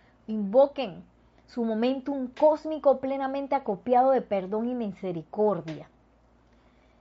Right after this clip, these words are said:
y encuentren ese regocijo de perdonar hasta que ustedes lo puedan sostener por sí mismos. De manera que vengan a menudo al templo de la misericordia, nos dice el maestro ascendido del Moria.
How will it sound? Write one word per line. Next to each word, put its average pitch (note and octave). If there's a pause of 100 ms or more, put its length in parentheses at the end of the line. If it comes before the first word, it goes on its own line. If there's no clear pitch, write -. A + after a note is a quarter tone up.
(160)
y G#3+
encuentren A#3
ese G#3+
regocijo F3
de F3
perdonar G#3
hasta F#3+
que -
ustedes G#3+
lo G3
puedan F#3+
sostener F#3
por F#3
sí F3
mismos. D#3+ (840)
De A#3+
manera D4+ (140)
que D4+
vengan E4+
a C#4+
menudo C4
al C#4
templo D4
de C#4
la A#3
misericordia, A3
nos F#3
dice A3+
el A3+
maestro F#3+
ascendido F#3+
del G3
Moria. F3